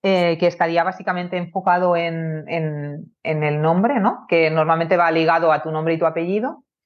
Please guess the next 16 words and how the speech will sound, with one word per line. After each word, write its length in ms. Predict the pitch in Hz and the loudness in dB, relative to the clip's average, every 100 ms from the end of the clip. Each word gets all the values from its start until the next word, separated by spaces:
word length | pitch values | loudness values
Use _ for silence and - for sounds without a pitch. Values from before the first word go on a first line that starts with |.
| _ _ _ | _ _ _
Entonces, 1080 | 185 175 170 170 170 170 180 190 180 165 165 - | -4 -2 0 -2 -2 -4 0 2 4 2 -2 -4
eh, 600 | 170 160 156 156 151 - | 0 2 2 2 -2 -4
ahí, 380 | 156 156 165 180 | -2 0 0 -2
pues, 600 | 185 185 165 156 160 - - | 0 2 2 2 -2 -12 -4
em, 1120 | 170 165 156 156 151 147 143 139 131 127 - _ _ _ _ | 2 4 4 2 -2 -4 -8 -10 -12 -14 -18 _ _ _ _
descubriríamos, 800 | - 175 - 160 160 160 170 185 - | -2 0 0 0 2 2 0 -2 -2
pues, 260 | 160 143 - | -4 -4 -4
eh, 180 | 139 139 | 0 2
lo 100 | 139 | 0
que 80 | 143 | -2
comentamos, 560 | 143 139 143 147 139 160 | -4 -2 0 0 -2 -2
¿no? 160 | 175 277 | 0 2
La, 580 | 156 143 139 131 127 - _ _ _ - | 2 2 0 -2 -8 -14 _ _ _ -2
la 580 | 165 156 151 147 147 147 | 0 2 2 2 2 0
vibración 800 | 147 147 147 175 185 285 - _ | 0 0 -2 -4 -2 -2 -6 _
y 760 | - 202 190 180 170 165 156 | 0 2 4 2 2 0 -2